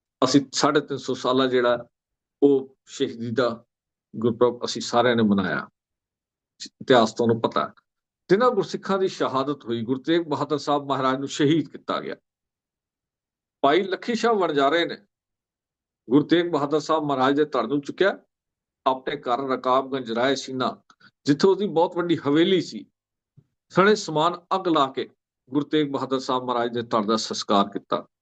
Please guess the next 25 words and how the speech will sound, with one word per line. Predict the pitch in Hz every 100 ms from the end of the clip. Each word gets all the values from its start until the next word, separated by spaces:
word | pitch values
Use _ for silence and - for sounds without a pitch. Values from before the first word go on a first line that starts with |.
| _ - 113
ਗੱਡੇ | 135 151
ਵਿੱਚ | 143 139 -
ਧੜ | 104 104
ਪਾ | 135 123
ਕੇ | 135
ਲੈ | 131 131
ਗਿਆ, | 165 202 _ _ _ _ _ _ _ _
ਜਾ | 113 135 165
ਕੇ | 151 107 - _ _ _ _ _ -
ਚਾਦਰ | 139 139 147
ਵਿਛਾ | 135 131 131 151
ਕੇ | 139 104 _ 131
ਆਪਣੇ | 127 156 147
ਘਰ | - 113 127 - _ _ _ _ _ _
ਆਪਣੀ | 120 131 143
ਘਰਵਾਲੀ | - 117 113 123 139
ਨੂੰ | 135
ਆਵਾਜ਼ | 117 123 139
ਮਾਰਦਾ, | 131 120 117 127 -
"ਆਪ | 123 156 123
ਬੋਲੀਏ, | 110 117 147 - _ _ _ _ -
ਹਾਂ | 180 160 - _ _ _ _ -
ਸਮਾਂ | - 175 254 175
ਆ | 165
ਗਿਆ, | 151 143